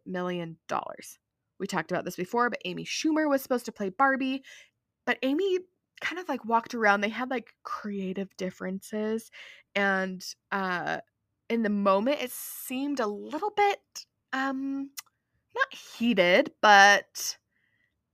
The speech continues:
uh, creative differences.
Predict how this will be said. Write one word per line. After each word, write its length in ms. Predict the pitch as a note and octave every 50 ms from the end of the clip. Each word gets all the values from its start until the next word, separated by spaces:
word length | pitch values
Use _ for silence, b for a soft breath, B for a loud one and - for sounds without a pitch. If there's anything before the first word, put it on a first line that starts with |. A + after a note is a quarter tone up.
| _ -
uh, 840 | A#3 A#3 A3+ A3 A3 G#3+ G3+ G3+ G3 G3 F#3+ F#3+ F#3 F#3 F#3 F#3 F3+ - - _ _ _ _ _ _ -
creative 340 | - - G#3 F#3 F#3+ G3 G3+
differences. 520 | C#4 F#4+ - - E4+ - F#3 - - _